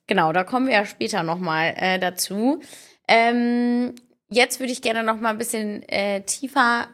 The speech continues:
einsteigen, auch in berufliche Themen, auch das, was, ähm,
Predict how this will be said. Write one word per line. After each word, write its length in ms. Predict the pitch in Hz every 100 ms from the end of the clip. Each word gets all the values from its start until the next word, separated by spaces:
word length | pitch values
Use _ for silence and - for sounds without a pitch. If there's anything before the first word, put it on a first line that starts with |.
| -
einsteigen, 640 | 175 208 - - 214 202
auch 260 | - 190 -
in 380 | - 196 190 185 _ _ _ _ _ _ _ _
berufliche 560 | 240 240 320 302 302 302
Themen, 420 | - 277 277 269
auch 200 | - 220
das, 320 | - 214 214
was, 280 | 208 196 -
ähm, 460 | - 196 196 196 196